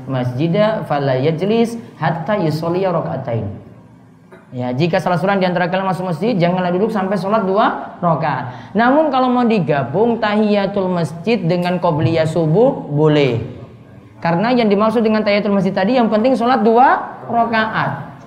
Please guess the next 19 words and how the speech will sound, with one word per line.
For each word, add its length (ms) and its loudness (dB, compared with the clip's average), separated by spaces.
Berarti 260 0
saya 240 0
boleh 400 2
sholat 320 2
dua 300 4
rakaatnya 400 0
dengan 420 0
qobliyah 800 0
subuh. 480 -6
Apakah 640 0
buku 300 0
Natal 320 -2
Hari 240 0
Raya 180 4
Siapa 460 -2
sudah 320 -2
tersedia, 500 0
Ustadz? 720 -2
Sudah, 960 2